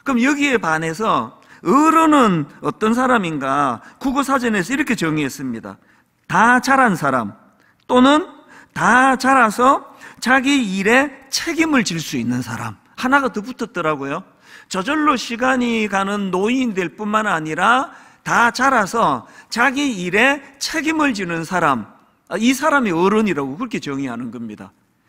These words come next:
근데 여러분, 저는요, 이 국어사전에다가 하나 더 덧붙이기 원합니다. 어른은요, 자기 일에 책임을 지는 사람일 뿐만 아니라, 주변에, 주변 사람들에게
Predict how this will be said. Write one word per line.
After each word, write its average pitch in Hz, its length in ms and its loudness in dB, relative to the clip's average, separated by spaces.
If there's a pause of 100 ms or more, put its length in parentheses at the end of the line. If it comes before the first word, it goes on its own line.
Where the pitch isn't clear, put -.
(140)
근데 277 220 0
여러분, 269 280 -2
저는요, 208 580 -4 (160)
이 262 160 0
국어사전에다가 240 1300 0
하나 269 300 2
더 277 140 -2
덧붙이기 233 540 -4
원합니다. 143 640 -4 (420)
어른은요, 202 800 0 (300)
자기 254 460 -2
일에 247 280 0
책임을 240 920 0
지는 202 320 -2
사람일 247 480 0
뿐만 214 380 -2
아니라, 175 580 0 (300)
주변에, 247 880 -2 (320)
주변 277 420 2
사람들에게 233 880 -2